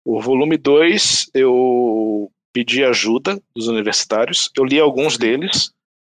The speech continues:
Speaker 1: assim, comecei a, eu dei uma folheada em todos,
Speaker 2: Aham.
Speaker 1: tá? Não vou, não vou ser desonesto, eu folhei todos, mas tem alguns ali que eu não li inteiramente.
Speaker 2: Mas sabe o que é interessante disso? É que você acaba colocando o ouvinte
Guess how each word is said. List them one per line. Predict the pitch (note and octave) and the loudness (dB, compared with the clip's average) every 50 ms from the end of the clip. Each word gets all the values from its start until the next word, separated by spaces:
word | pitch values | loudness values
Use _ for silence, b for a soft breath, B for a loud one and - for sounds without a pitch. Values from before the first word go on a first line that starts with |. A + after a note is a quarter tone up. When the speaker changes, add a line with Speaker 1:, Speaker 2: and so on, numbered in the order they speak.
| _ - | _ -6
Speaker 1:
assim, | B2 B2 - - - A#2 G#2 G2+ - | -6 -4 -4 -2 -4 -4 -6 -6 -8
comecei | - - B2 B2+ B2+ - - - C3+ C3 C#3 | -8 -8 -4 -4 -2 -2 -2 -2 0 0 0
a, | C3 - | 0 0
eu | - B2 B2 | -2 -4 -2
dei | - D3+ E3 | 0 2 2
uma | F3 F3+ F3 | 2 2 0
folheada | - - - F#3+ F#3 C#3+ A#2+ B2 B2 - | 0 0 0 2 2 2 2 0 0 -2
em | A#2+ | -6
todos, | A#2+ - A#2+ A2+ A#2+ B2 - - - - - - _ _ _ _ _ - | -6 -4 -4 -2 -2 -4 -4 -4 -2 -2 -2 -4 _ _ _ _ _ -10
Speaker 2:
Aham. | A#2 G#2 - A2+ F#2+ | -10 -10 -8 -10 -12
Speaker 1:
tá? | - A2 G#2+ | -12 -12 -10
Não | G#2 G#2 G2+ | -8 -8 -4
vou, | G2+ A2 A2 G2+ | -2 0 0 0
não | G#2 G#2+ G2+ | -2 -6 -4
vou | G#2+ G#2+ G2 | -4 -4 -4
ser | - - G#2+ G#2 | -2 -4 -4 -6
desonesto, | - - G#2+ G2+ F#2 F2+ F2+ G2 - - G#2+ | -6 -6 -6 -6 -4 -4 -6 -6 -4 -4 -6
eu | G2 | -6
folhei | - - A2 G#2+ G#2 G#2 G2+ G2+ A2 | -6 -6 -6 -4 -2 -2 -2 -2 -2
todos, | - - G#2 G2 G2 G2+ G2+ - - - - _ _ - - | -4 -2 -2 -2 -2 -2 -4 -4 -6 -6 -8 _ _ -12 -8
mas | A2+ G#2+ - | -8 -6 -6
tem | - B2+ B2+ | -4 -4 -2
alguns | B2+ C3 B2 B2 C3+ C#3 C3 C3+ | -2 -2 0 0 0 0 0 0
ali | C3+ B2 C#3 D3 | -2 -2 -2 -4
que | - - | -4 -4
eu | D3 | -4
não | C#3+ C#3+ D#3 D3+ | -2 -2 -2 -2
li | C#3 C3+ C3+ D3 D#3 | -2 -2 -4 -2 -2
inteiramente. | E3 E3 D#3+ D3 - D3 D3+ E3 D3+ B2 G#2+ G2+ G2+ - - - - - _ _ - | -4 -6 -6 -4 -2 -2 0 0 -2 -2 -4 -4 -4 -4 -6 -6 -6 -8 _ _ -8
Speaker 2:
Mas | F#3+ F3+ - | -6 -6 -2
sabe | - B3 - | -2 -2 -2
o | A#3 | -2
que | - A#3+ | -2 -2
é | |
interessante | A3 - G3+ D#3 C#3+ C#3+ - C#3+ - D3 | -2 -2 -2 -4 -4 -4 -6 -8 -8 -8
disso? | A2 D#3 F3+ F3 - - | -6 -4 -4 -4 -4 -6
É | D#3+ C#3 | -6 -6
que | - F#3 | -4 -4
você | E3 F#3 F#3+ E3 - - - - G#3 G3 | -2 -2 -2 -2 -2 -6 -8 -4 -2 -2
acaba | F3+ - _ _ - G3 G#3 G3+ E3 C#3+ - | -2 -4 _ _ -4 -2 -2 -2 -2 -4 -6
colocando | _ - D#3+ D3 A#2+ G#2+ - _ - D3+ E3 D#3+ D3 | _ -6 -4 -2 -2 -4 -4 _ -8 -8 -6 -4 -4
o | C#3+ C3+ | -2 -2
ouvinte | B2 - - - B2 F#3+ - - - - - - - | -2 -4 -6 -6 -8 -6 -6 -6 -6 -6 -8 -8 -10